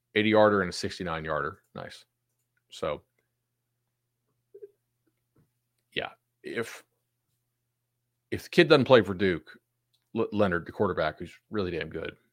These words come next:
I don't, uh, I don't think that's gonna go, go super well for that offense. And I, I think F S U's defense will continue to look better. By the way, uh, after, like, look, L S U's offense continues to look great.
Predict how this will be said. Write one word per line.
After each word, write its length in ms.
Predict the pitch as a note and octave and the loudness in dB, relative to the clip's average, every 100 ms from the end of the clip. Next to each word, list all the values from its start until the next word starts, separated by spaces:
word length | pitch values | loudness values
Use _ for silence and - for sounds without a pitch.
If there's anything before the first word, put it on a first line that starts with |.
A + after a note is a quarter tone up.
| _ _ _ _ _ _ _ _ - | _ _ _ _ _ _ _ _ -10
I 40 | |
don't, 340 | F2 E2+ E2+ - | -6 -6 -6 -8
uh, 220 | G1+ - - _ _ _ _ _ _ _ _ _ _ _ _ _ _ _ _ _ _ | -8 -8 -12 _ _ _ _ _ _ _ _ _ _ _ _ _ _ _ _ _ _
I 60 | F#2+ | -2
don't 180 | F2 - | -2 -6
think 140 | F#2 | -8
that's 160 | D#2+ - | -8 -8
gonna 200 | - F2 | -10 -10
go, 100 | - A2+ | -12 -4
go 340 | G2 F2+ - | -2 -2 -6
super 280 | - A#2 G2 | -8 -8 -6
well 280 | F#2 F2 E2 | -2 0 -2
for 140 | - | -4
that 140 | F2+ F2 | -4 -2
offense. 420 | E2 - - - | -4 -6 -14 -8
And 120 | F2+ | -6
I, 160 | E2+ D#2+ | -4 -6
I 60 | |
think 180 | - F2 | -8 -10
F 80 | E2 | -10
S 120 | - | -12
U's 140 | E2+ E2+ | -16 -12
defense 420 | F2 - D#2+ - | -12 -10 -14 -14
will 60 | E2+ | -16
continue 440 | F2 - F#2 F2+ | -10 -6 -4 -4
to 100 | G2 | -2
look 200 | G2 - | -4 6
better. 240 | D#3 C3+ | 8 8
By 180 | G#2 C3 | 10 10
the 80 | A#2+ | 10
way, 360 | F#3 G3 A2+ - _ _ _ _ _ - | 10 10 8 4 _ _ _ _ _ 2
uh, 180 | A#2 A2+ | 6 6
after, 580 | C3+ C3 - C#3+ C3 B2 - _ | 8 6 6 4 4 0 -8 _
like, 120 | D3 - | -20 -6
look, 200 | F#3 G3 _ _ _ _ - _ _ _ _ _ _ - | -4 -6 _ _ _ _ -20 _ _ _ _ _ _ 6
L 160 | G#3+ | 8
S 100 | C4 | 8
U's 120 | A#3+ F3+ | 6 8
offense 360 | G3 D#3+ C3 | 8 6 0
continues 380 | - C#3+ C#3+ A#2 | 0 -2 0 0
to 60 | A#2+ | 0
look 200 | A#2 F2 | -2 -2
great. 300 | G2+ F2 | 0 0